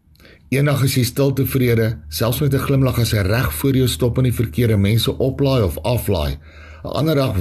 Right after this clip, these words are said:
wip jy jou en jou woorde klink soos 'n outomatiese geweer wat skote afvuur. Jy rit dit sommer op jou sitplek.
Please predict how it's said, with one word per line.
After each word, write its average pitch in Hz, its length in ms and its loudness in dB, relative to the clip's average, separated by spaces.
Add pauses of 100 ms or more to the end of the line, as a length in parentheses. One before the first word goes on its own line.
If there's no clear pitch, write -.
(100)
wip 143 200 0
jy 143 200 2
jou 98 300 2
en 113 100 0
jou 110 180 2
woorde 127 300 2
klink 131 200 -2
soos 123 220 0
'n - 40 2
outomatiese 117 680 0
geweer 117 320 2
wat 113 140 0
skote 113 360 0
afvuur. 78 540 -2 (460)
Jy 113 180 0
rit 135 380 0
dit 143 180 -2
sommer 107 220 2
op 98 120 0
jou 90 120 0
sitplek. 69 580 -4